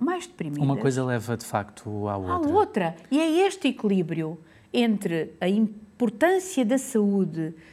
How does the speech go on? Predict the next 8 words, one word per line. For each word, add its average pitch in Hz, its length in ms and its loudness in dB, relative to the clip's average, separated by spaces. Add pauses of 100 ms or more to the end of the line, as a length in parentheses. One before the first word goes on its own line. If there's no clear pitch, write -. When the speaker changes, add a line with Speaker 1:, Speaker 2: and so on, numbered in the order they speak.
(160)
Speaker 1:
a 185 120 -2
importância 320 960 0 (600)
da 277 160 4
economia, 190 760 0
a 240 40 -2
importância 311 840 0 (180)
de 262 80 0
sabermos 240 840 0